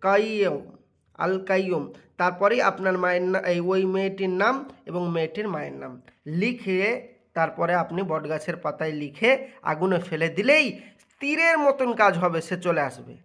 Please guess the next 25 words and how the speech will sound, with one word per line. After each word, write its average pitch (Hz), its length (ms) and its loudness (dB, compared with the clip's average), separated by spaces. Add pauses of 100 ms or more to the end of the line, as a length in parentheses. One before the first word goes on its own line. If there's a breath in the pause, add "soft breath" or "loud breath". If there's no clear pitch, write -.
(400 soft breath)
এবার 165 240 0
আপনি 151 260 -2
বলবেন, 147 320 -6
"ভাইজান, 147 360 -4
আমি 151 160 -6
তো 151 120 -10
ফ্যাসাদে 151 360 -8
পড়ে 165 240 -4
গেলাম, 165 240 -2
আরবিতে 165 360 -2
লিখতে 175 280 -4
পারবো 180 280 2
না, 180 120 2 (300 loud breath)
তো 175 80 2
আমি 190 200 4
কি 233 140 -4
করব?" 233 400 4 (220 loud breath)
আমি 170 180 -2
বলবো, 175 280 -2
"ভাইজান, 175 360 -4
আপনি 160 240 -6
আরবিতে 147 340 -8
লিখতে 170 260 -8
পারেন 185 240 -4
না, 190 160 -6